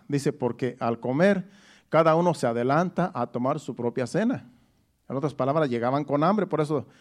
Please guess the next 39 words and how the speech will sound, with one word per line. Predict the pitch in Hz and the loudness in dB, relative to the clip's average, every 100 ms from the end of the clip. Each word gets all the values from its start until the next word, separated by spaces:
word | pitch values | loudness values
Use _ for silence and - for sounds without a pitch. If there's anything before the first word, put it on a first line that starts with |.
| _ - | _ -4
dice, | 151 147 | -2 -2
"Y | 151 147 | 0 2
uno | 175 156 | 2 2
tiene | 170 165 151 | 0 2 2
hambre | 190 220 214 202 | 2 2 0 0
y | 135 | 0
otro | 143 139 | 0 -2
se, | 127 127 127 | -4 -4 -6
se | - 123 | -6 -6
embriaga". | 110 123 110 104 | -2 -2 -2 -6
En | 123 | -8
otras | 135 135 | -6 -4
palabras, | 135 147 156 131 | 0 4 4 2
el | 143 | -4
que | 123 | -4
le | 123 | -6
gustaba | 120 - 170 165 | -4 2 4 4
el | |
vino | 156 196 226 151 | 4 0 0 -4
se | - | -4
emborrachaba | 117 107 107 101 131 123 110 - _ _ _ _ _ _ _ _ _ | -2 -2 -4 -2 0 0 -2 -8 _ _ _ _ _ _ _ _ _
allá | 123 123 160 | -2 0 2
dentro | 180 185 | 0 0
de | 185 | 0
la | 165 | 0
iglesia. | 165 196 165 127 _ _ _ _ _ _ _ _ _ _ | -2 -4 -6 -12 _ _ _ _ _ _ _ _ _ _
Y | 147 | 0
el | 135 | 2
que | 131 | 2
tenía | 139 170 | 4 6
bastante | 170 - 175 170 175 | 6 6 2 4 2
hambre, | 202 202 190 180 - _ _ _ _ _ - | 2 2 0 -2 -12 _ _ _ _ _ -6
aprovechaba | 123 120 120 120 147 139 | -4 0 0 0 0 0
todo | 143 | 0
lo | 139 127 | -2 -2
que | |
traía, | 123 123 143 202 202 - _ _ _ _ _ | -4 -2 -2 -2 -6 -14 _ _ _ _ _
se | - 135 | -2 0
adelantaba | 120 113 113 156 185 180 | 2 0 0 0 2 0